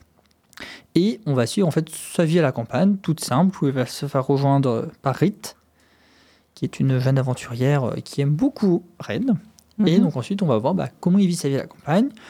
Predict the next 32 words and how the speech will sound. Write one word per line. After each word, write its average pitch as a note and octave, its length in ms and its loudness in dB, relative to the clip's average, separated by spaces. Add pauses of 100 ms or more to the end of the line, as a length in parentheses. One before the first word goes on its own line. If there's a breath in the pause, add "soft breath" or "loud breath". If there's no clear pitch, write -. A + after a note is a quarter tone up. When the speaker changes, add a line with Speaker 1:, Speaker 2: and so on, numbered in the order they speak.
(240 loud breath)
Speaker 1:
Le G3 100 4
premier A3 500 2
anime, F#3+ 400 4
la D3+ 120 0
première G3 200 2
saison F#3+ 280 4
était F3 160 0
vraiment D3 320 2
sympa D#3 280 -2
à C#3 40 4
regarder. C3 480 2
On D#3 100 2
découvre C#3 500 0
l'univers, C#3 600 2
les D3 80 0
personnages, B2 540 -4
c'est E3+ 100 0
coloré, C#3+ 580 2
c'est D3+ 200 -2
rigolo, C#3 580 2
c'est C#3 260 -2
une D3 160 2
bonne D#3+ 320 0
tranche D#3+ 300 0
de E3 100 2
vie F3 460 4
avec B2 180 -2
quand E3 140 0
même E3+ 80 2
un D#3+ 40 0
peu G#3+ 200 0
d'action. F#3 420 0